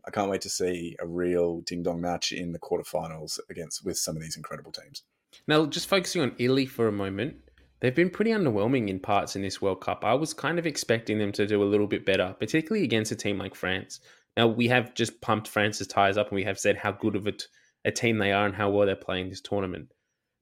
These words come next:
Speaker 2: But Italy plays against France every single year in the Six Nations.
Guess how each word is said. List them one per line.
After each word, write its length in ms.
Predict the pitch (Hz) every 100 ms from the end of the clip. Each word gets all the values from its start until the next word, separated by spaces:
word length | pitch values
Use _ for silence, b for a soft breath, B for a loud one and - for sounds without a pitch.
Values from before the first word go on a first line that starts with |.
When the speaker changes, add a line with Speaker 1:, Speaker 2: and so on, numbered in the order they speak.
| _
Speaker 2:
But 140 | 117 113 - _ _ -
Italy 360 | 131 175 175 135
plays 460 | - 120 131 135
against 380 | 113 110 101 -
France 540 | 110 98 92 98 - - -
every 240 | 120 127
single 280 | 127 123 107
year 160 | 101 98
in 60 |
the 80 | 98
Six 260 | - 104 -
Nations. 560 | 92 90 90 - -